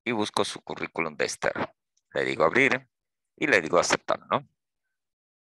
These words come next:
Entonces aquí ya está agregado, ¿no? Cuando toque que él visualice,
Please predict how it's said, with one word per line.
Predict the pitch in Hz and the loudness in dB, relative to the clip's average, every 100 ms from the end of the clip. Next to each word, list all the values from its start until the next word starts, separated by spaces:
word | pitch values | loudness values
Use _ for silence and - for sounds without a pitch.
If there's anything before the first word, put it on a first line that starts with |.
| _ _ | _ _
Entonces | - - 80 - 67 - | -10 -6 -2 0 0 -2
aquí | 80 78 - 107 107 - - | -8 -8 -6 -4 -4 -4 0
ya | 85 90 | 2 4
está | - - 90 | 0 2 2
agregado, | 82 80 80 - 67 - - 76 - _ _ _ _ - - - - - - _ _ _ _ _ | 2 0 -2 -2 -2 -2 -4 -6 -14 _ _ _ _ -20 -20 -20 -20 -20 -20 _ _ _ _ _
¿no? | 90 123 _ _ _ | 2 2 _ _ _
Cuando | 90 90 98 | 2 2 4
toque | 147 - - | 2 2 -2
que | 90 | 0
él | 87 82 - - | -2 -6 -8 -4
visualice, | 120 - 127 101 95 - 104 | 0 6 6 6 4 2 2